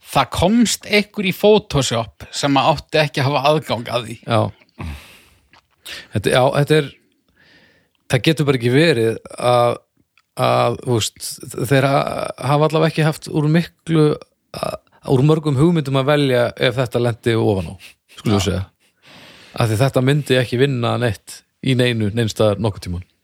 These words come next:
Speaker 1: Nei.
Speaker 2: Em,
Speaker 1: En djöfull, eh, er þessi mynd til á mörgum heimilum. Því að þessi plata seldist ævintýralega.
Speaker 2: Já. Já, já.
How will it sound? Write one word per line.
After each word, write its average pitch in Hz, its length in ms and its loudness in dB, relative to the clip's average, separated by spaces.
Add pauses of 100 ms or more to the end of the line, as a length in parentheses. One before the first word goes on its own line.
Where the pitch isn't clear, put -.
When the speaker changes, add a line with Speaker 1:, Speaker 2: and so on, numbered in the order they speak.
(140)
Speaker 1:
Nei. 117 220 -4 (1200)
Speaker 2:
Em, 98 400 2 (680)
Speaker 1:
En 143 680 0
djöfull, 165 580 -2 (800)
eh, 147 720 -4
er 151 160 2
þessi 160 320 0
mynd 196 300 -2
til 202 200 0
á 175 80 2
mörgum 151 380 0
heimilum. 104 320 -2 (1160)
Því 123 160 -8
að 110 100 -4
þessi 139 200 -2
plata 123 360 -2
seldist 113 400 -6
ævintýralega. 151 880 -2 (140)
Speaker 2:
Já. 123 260 2 (1200)
Já, - 160 2
já. 139 160 2